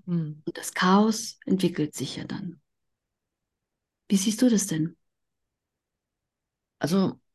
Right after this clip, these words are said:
Speaker 1: wenn ich ganz ehrlich bin, glaube ich, dass es vielen gar nicht gut tut,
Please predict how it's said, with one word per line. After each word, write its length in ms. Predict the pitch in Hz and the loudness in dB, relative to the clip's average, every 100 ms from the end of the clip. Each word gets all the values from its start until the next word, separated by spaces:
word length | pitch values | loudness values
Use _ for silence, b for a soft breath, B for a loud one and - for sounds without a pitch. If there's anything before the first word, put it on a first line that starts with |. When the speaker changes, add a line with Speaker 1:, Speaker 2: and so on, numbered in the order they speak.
| _ _ _ | _ _ _
Speaker 1:
wenn 220 | - 190 196 | 4 8 8
ich 180 | 214 | 8
ganz 240 | - 226 240 | 8 6 6
ehrlich 360 | - 226 254 - | 6 6 6 4
bin, 400 | 240 240 240 240 | 8 10 10 6
glaube 460 | - 180 175 190 | 4 2 2 2
ich, 120 | 202 - | -2 0
dass 240 | 185 196 | 0 0
es 160 | 180 - | -4 -2
vielen 400 | 226 254 220 208 | 6 8 8 6
gar 180 | 170 | 4
nicht 240 | 196 196 - | 4 2 2
gut 200 | 302 - | 0 0
tut, 440 | - 262 330 - | -2 -2 -2 -6